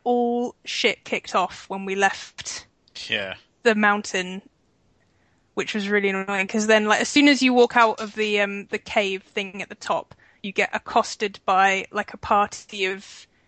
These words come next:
Speaker 1: the Dalish who've come up, and they're all like, "Where's our leader? What have you done with her?" And I'm just kinda like, "Well, I just told the truth. Well, I don't know what you said, Matt, but I was just kinda like, 'Look, this is what happened. Really sorry.'"
Speaker 2: Yeah.
Speaker 1: <laughs> You know?
Speaker 2: I said it was her own fault for taking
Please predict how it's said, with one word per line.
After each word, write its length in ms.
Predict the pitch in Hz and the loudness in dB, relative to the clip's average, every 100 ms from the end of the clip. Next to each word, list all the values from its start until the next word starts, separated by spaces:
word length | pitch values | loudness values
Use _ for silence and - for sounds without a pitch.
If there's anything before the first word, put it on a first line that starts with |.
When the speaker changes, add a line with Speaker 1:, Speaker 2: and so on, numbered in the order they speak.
| _ | _
Speaker 1:
the 60 | 220 | -2
Dalish 340 | 196 196 196 | 0 2 -2
who've 140 | 202 - | -6 -2
come 180 | - 208 | 0 2
up, 200 | 196 - | 0 -2
and 140 | 196 | -2
they're 140 | 196 196 | 0 0
all 120 | 196 | 2
like, 300 | 185 185 - | 2 2 2
"Where's 340 | 247 302 302 294 | 6 8 8 8
our 360 | 285 285 277 | 8 8 6
leader? 500 | 269 254 254 240 247 | 4 2 4 4 4
What 160 | 240 220 | 2 -2
have 100 | 247 | -2
you 80 | 240 | 0
done 400 | 233 220 226 226 | 0 0 -4 -8
with 140 | 214 | -2
her?" 440 | 220 208 202 202 - | 0 2 4 2 0
And 120 | 208 | 0
I'm 160 | 214 214 | 0 -2
just 220 | 214 - | -6 -6
kinda 140 | 214 | -2
like, 180 | 208 - | -2 2
"Well, 460 | 233 240 240 247 - - _ _ _ - | 6 8 8 4 0 -14 _ _ _ 4
I 120 | 269 | 4
just 200 | 277 - | 4 0
told 200 | 254 226 | 0 0
the 60 | 208 | -2
truth. 360 | 269 180 - | -4 -4 -8
Well, 140 | 240 226 | -4 -2
I 60 | |
don't 100 | 226 | -2
know 80 | 220 | -4
what 80 | 196 | -6
you 120 | 214 | -8
said, 240 | - 190 | -8 -6
Matt, 240 | 190 170 - - _ _ - | -2 -2 -4 -14 _ _ -4
but 120 | - | 0
I 80 | 214 | 2
was 100 | 208 | 0
just 180 | 220 - | -6 -4
kinda 160 | 214 196 | 0 2
like, 80 | |
'Look, 180 | 220 208 | 2 0
this 140 | 240 226 | -2 -4
is 160 | 202 - | -4 -4
what 180 | 190 - | -2 2
happened. 640 | 214 - 185 196 214 - - _ _ _ _ | 0 0 -6 -4 -4 -8 -12 _ _ _ _
Really 200 | 233 208 | 4 4
sorry.'" 640 | - 220 208 208 180 185 220 _ _ _ _ _ _ _ | 4 4 4 0 -2 -2 -6 _ _ _ _ _ _ _
Speaker 2:
Yeah. 340 | - 208 - - | 2 2 2 -4
Speaker 1:
<laughs> 100 | - | -8
You 100 | 226 | 2
know? 80 | 208 | 6
Speaker 2:
I 40 | - | 6
said 180 | 151 139 359 | 6 2 0
it 80 | 143 | 2
was 140 | 156 - | 2 4
her 140 | 147 | 4
own 140 | 147 151 | 4 4
fault 300 | 143 143 - | 6 6 4
for 80 | |
taking 340 | 120 131 127 | 2 2 2